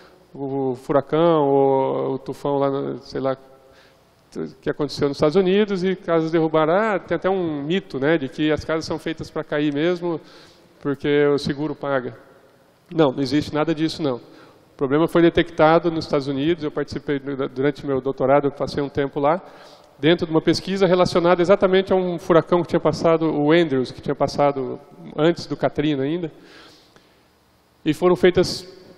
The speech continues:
perícias em todas as casas na região onde ele passou, inclusive nas casas que não caíram. E a brilhante conclusão que chegaram é que as casas que não caíram seguiam as normas.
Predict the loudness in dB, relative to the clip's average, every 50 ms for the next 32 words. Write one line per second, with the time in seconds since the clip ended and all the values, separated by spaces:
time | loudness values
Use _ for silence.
0 | 0 4 6 6 6 4 2 2 2 0 0 0 -2 -2 0 0 0 2 2 2
1 | 2 2 2 2 2 4 2 2 0 0 0 0 0 0 0 0 0 0 0 -2
2 | -2 -2 -2 -2 0 0 0 0 0 -2 -8 -18 -20 -20 -20 -20 -20 -20 _ _
3 | _ _ _ _ -16 -10 -6 -2 -2 0 0 0 -2 0 2 2 2 2 0 -2
4 | -2 0 0 0 0 0 0 0 0 0 -2 -4 -4 -8 -12 -16 -20 -20 -20 -20
5 | _ -20 -20 -20 -20 _ _ _ _ _ _ _ _ _ -2 0 0 0 2 2
6 | 2 2 2 2 0 0 0 -2 0 2 2 2 2 0 -2 0 2 2 2 2
7 | 2 2 2 0 0 0 -2 -4 -4 -2 0 2 2 2 0 -2 -4 -4 -6 -2
8 | 2 2 2 2 2 2 2 4 4 4 4 4 4 4 2 -2 -6 -12 -18 -20
9 | -20 -20 -20 -20 -20 -20 _ _ _ -8 -6 -6 -6 -2 0 2 4 4 2 2
10 | 0 0 0 0 -2 -4 -6 -8 -10 -12